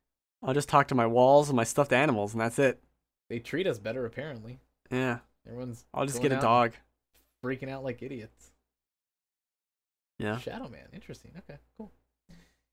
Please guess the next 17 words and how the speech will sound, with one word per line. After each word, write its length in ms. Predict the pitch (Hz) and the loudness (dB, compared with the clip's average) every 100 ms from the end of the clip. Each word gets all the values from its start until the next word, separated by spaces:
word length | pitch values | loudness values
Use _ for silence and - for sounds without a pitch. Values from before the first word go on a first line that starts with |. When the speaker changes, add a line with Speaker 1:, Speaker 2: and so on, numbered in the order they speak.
| - _ - | -20 _ -20
Speaker 2:
Well, 140 | 120 | -20
shit, 360 | - - - 120 | -12 -10 -10 -12
that, 180 | 135 156 _ _ _ _ | -18 -18 _ _ _ _
just 280 | - 139 - | -12 -12 -10
looking 320 | 135 165 226 | 0 2 2
at 140 | 208 202 | 0 0
the 80 | 165 | -2
cover, 480 | - 180 175 123 | 0 2 4 2
I 60 | 120 | 0
was 100 | 127 | -2
just 140 | 127 | -2
like, 240 | 123 110 113 | -4 -4 -6
"Damn, 260 | 135 214 147 | -6 -4 -6
this 260 | 175 - _ | -10 -14 _
looks 320 | 113 117 151 - | -10 -4 -4 0
familiar." 540 | 160 143 175 117 120 _ _ _ _ _ - | 0 2 0 -2 -6 _ _ _ _ _ -2
Speaker 1:
Yeah, 240 | 135 131 | 2 2